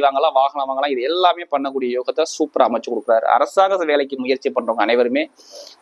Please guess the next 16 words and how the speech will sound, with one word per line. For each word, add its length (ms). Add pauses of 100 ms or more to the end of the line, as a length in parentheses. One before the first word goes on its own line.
(120)
தைரியமா 420
அரசாங்க 360
வேலை 200
எழுதுங்க. 320 (100)
அரசாங்க 460
கிரகமான 580
சூரிய 360
பகவான் 340
சனி 240
பகவானை 260 (100)
பாக்குறார். 400 (560)
அடுத்து 220 (100)
ஐந்தாம் 320
வீட்டு 180
அதி-, 180
பஞ்சமாதிபதியான 760